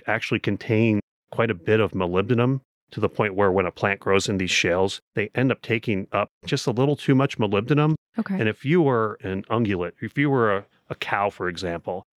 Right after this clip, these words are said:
Speaker 1: and you came along and you, you ate that plant, you might actually end up with a, a disease called molybdenosis. Yeah, it's,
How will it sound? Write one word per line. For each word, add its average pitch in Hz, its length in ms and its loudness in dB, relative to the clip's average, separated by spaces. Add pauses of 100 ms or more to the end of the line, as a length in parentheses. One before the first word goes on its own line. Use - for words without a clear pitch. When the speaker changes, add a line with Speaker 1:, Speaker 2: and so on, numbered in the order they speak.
(120)
Speaker 1:
and 107 140 0
you 104 40 -2
came 113 260 -2
along 101 300 0
and 98 100 -4
you, 95 140 -6
you 110 160 -10
ate 101 200 -16
that - 160 -8
plant, 104 260 -6 (180)
you 139 120 2
might 156 180 2
actually 127 420 -2
end 123 100 2
up 120 120 0
with 110 220 0
a, 95 280 0 (140)
a 113 60 -6
disease 101 380 0
called 95 180 -2
molybdenosis. 98 960 -2 (160)
Yeah, 104 320 0
it's, - 260 -8